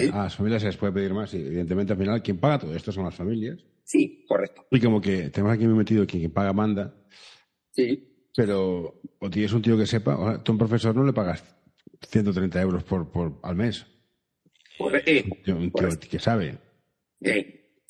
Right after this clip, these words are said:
Speaker 1: correcto, correcto.
Speaker 2: Y va mucho
Speaker 1: Pero sí que es verdad
Speaker 2: voluntariado.
Speaker 1: que las, ¿no? las condiciones que hay en el, por lo menos en el País Vasco, en Vizcaya en concreto, eh, son de, de echar a temblar y al final, pues, lo de siempre, eh, José, pues, ¿quién es? Pues dices, "Bueno, a sacar un dinero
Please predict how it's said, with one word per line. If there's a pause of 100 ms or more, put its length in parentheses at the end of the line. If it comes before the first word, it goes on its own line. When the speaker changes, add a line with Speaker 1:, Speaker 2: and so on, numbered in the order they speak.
(140)
Speaker 1:
correcto, (140)
correcto.
Speaker 2:
Y
va
mucho
Speaker 1:
Pero
sí
que
es
verdad
Speaker 2:
voluntariado.
Speaker 1:
que
las,
¿no?
las
condiciones (420)
que
hay
en
el, (160)
por
lo
menos
en
el
País
Vasco,
en
Vizcaya
en
concreto, (280)
eh,
son
de, (400)
de
echar
a
temblar
y
al
final,
pues,
lo
de
siempre,
eh,
José,
pues,
¿quién
es?
Pues
dices,
"Bueno,
a
sacar
un
dinero